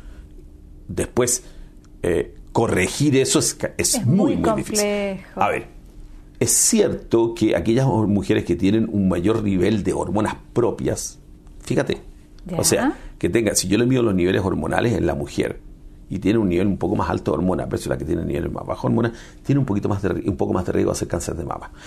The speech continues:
Speaker 1: Pero eso es algo natural. O sea, yo no voy a elegir que tú o, o, o cualquier otra mujer tenga más o menos niveles hormonales.
Speaker 2: Cierto.
Speaker 1: O sea, eso es, le tocó.
Speaker 2: Ajá.
Speaker 1: ¿Ya? Y se asocia mucho eso con la densidad mamaria.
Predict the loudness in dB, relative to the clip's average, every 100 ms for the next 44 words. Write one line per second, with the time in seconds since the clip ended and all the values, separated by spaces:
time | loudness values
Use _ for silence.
0 | -8 0 2 4 4 2 2 2 2 0
1 | -6 -16 -10 -4 0 0 -2 2 2 4
2 | 4 4 4 2 2 2 2 2 2 4
3 | 4 0 -10 -12 -2 0 2 2 2 2
4 | 0 0 2 2 2 2 2 2 -4 -6
5 | 0 4 4 4 2 2 2 4 2 4
6 | 2 2 0 0 2 2 0 -4 -2 -2
7 | -2 -2 0 2 2 4 2 2 -4 -2
8 | 0 2 2 2 0 -6 -12 -4 -4 -2
9 | -6 -6 -6 -2 0 -2 -12 -16 -10 0
10 | 0 2 2 2 0 0 2 2 2 2
11 | 2 2 2 0 0 2 4 4 2 2
12 | 2 2 2 0 -2 -4 -10